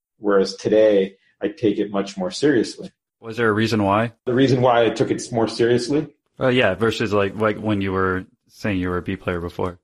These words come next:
Speaker 1: Yeah, I think I wanted to delegate some of the responsibility to someone else. It wasn't something that I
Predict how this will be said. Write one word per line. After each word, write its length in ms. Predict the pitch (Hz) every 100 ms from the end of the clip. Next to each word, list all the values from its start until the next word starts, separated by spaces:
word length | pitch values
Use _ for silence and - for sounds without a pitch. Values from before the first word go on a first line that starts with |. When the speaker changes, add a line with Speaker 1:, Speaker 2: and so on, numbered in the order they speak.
| _
Speaker 1:
Yeah, 300 | 226 247 190 -
I 100 | 175
think 200 | 240 214
I 60 |
wanted 320 | 170 180 180
to 60 | 151
delegate 580 | 147 135 151 147 151 156
some 180 | 160 147
of 140 | 139
the 120 | 131
responsibility 840 | 123 131 - 135 127 120 120 127 127
to 60 |
someone 360 | - 139 120 113
else. 280 | 117 151 147
It 80 | 123
wasn't 320 | 131 131 123
something 400 | 139 123 127 113
that 120 | 110
I 440 | 104 101 104 101